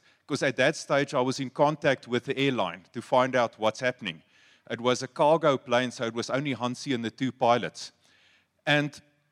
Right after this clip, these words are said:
and I was in contact relaying the news to Bertha, Hansie's wife, in George. My dad was on a hunting trip in the Karoo. My mother was at home in Bloemfontein.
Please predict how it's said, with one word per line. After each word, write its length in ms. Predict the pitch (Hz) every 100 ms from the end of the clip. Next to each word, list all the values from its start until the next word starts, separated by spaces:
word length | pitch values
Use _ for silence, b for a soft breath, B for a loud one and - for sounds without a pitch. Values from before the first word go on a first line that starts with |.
| _ _ _ -
and 160 | 139 139
I 80 |
was 180 | 139 143
in 100 | 143
contact 440 | - 165 160 160 151
relaying 440 | 131 170 147 151
the 80 | 135
news 300 | 135 139 139
to 120 | -
Bertha, 420 | 139 110 123 - 147
Hansie's 420 | 120 127 131 -
wife, 320 | 113 127 -
in 100 | 120
George. 400 | 117 120 151 -
My 160 | 117 107
dad 320 | 101 123 135
was 140 | 139
on 100 | 131
a 60 | 131
hunting 360 | 135 139 151 135
trip 280 | - 139
in 80 | 127
the 80 | 117
Karoo. 400 | - 120 113 139
My 160 | 127 110
mother 300 | 117 127 147
was 200 | 135 139
at 120 | -
home 240 | 123 127
in 80 | 120
Bloemfontein. 680 | 110 131 - 143 139 131